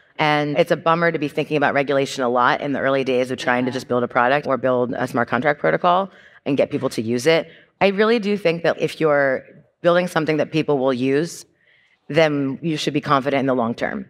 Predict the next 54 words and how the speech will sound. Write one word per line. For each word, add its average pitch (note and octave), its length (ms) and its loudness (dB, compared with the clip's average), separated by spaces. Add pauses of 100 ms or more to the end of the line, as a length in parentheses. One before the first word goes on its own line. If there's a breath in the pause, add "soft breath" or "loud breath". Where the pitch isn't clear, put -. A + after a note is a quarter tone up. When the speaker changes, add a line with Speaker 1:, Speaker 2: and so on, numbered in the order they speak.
Speaker 1:
That's F#3 160 2
how G#3 80 2
I F#3+ 80 2
think F3+ 160 -6
about D#3+ 180 0
it C#3 60 -2
for - 100 -6
Uniswap. A2 480 -2
Like, A2+ 120 0
if D3 100 0
we're E3+ 80 2
building E3 260 2
something D#3 360 0
that C#3 160 2
is C3 120 -2
an C3 60 -2
improvement D3 540 0
on C3+ 180 0
current C3 340 0
markets, - 460 -2
if - 240 -20
we're C#3+ 80 0
building D3+ 240 2
something C#3+ 280 0
that's B2+ 200 0
useful D#3 340 0
for C3+ 140 -2
people, B2 500 0
Speaker 2:
Yeah. D3 240 -12
Speaker 1:
then, C#3 160 2
like, B2+ 200 2
that B2 260 2
over C3 100 -6
the B2+ 80 -2
long B2+ 220 -2
term. B2+ 380 -2 (260 loud breath)
But F3 260 2
it's D#3+ 200 -6
specific F3 400 -2
to - 80 0
every D3 160 0
company, C3+ 360 0
whether C3+ 280 2
it B2+ 80 -2
makes C#3 180 -4
sense B2 280 -2
to C3 460 -4
spend B2+ 300 -2
time A#2 380 0
on B2 140 -2
Speaker 2:
Yeah. B2 80 -2
Speaker 1:
policy A#2+ 360 2
and A#2+ 80 0
regulation. A#2 460 0